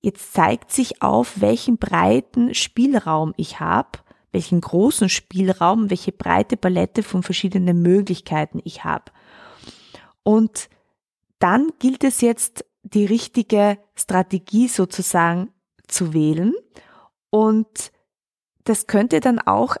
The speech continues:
eine alternative Lösung sein. Das heißt, es könnte auch sein, dass man diesen Move, um den man sich dann streitet, vielleicht so abwandeln, damit beide Bedürfnisse von beiden Seiten dort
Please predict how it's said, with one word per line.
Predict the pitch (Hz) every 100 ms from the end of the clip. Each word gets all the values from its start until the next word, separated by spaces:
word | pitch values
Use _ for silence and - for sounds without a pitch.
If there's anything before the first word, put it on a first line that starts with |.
| -
eine | 185 202 220 220 220 _ _ _
alternative | - 185 202 196 190 240 254 175
Lösung | 160 151 165 156
sein. | - - - - _ _ _ -
Das | 190 -
heißt, | 196 185 220 - _ _ _ _
es | 202 -
könnte | - 202 233 254
auch | 208
sein, | - 180 185 247
dass | 240 214 -
man | 190 190 - _ _ _ _ -
diesen | 208 185 180
Move, | 196 285 -
um | 202 -
den | 196
man | 208
sich | 202 185 -
dann | 170
streitet, | 165 - - 151 147 - 247 - - _ _
vielleicht | - 190 185 -
so | - 220 -
abwandeln, | - - - 175 185 226 320 - _ _ -
damit | 196 202 202 - _ _ _ _ _ -
beide | 170 175 208 254 269 - -
Bedürfnisse | 175 - 214 247 254 247 254
von | - 185
beiden | 165 160 185 226
Seiten | - 175 160 180 226 233
dort | - 165 202 -